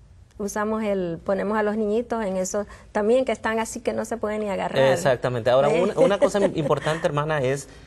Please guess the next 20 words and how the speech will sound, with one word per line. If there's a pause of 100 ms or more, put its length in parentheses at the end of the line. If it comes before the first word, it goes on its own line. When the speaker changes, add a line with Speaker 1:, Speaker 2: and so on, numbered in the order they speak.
(180)
Speaker 2:
eh,
los
signos
y
síntomas
de
estreñimiento.
Speaker 1:
Ujú.
Speaker 2:
Mire,
una
persona
que (300)
Speaker 1:
<clears throat>
Speaker 2:
tiene
dolores
de
estómago, (720)
que
tiene
diarreas,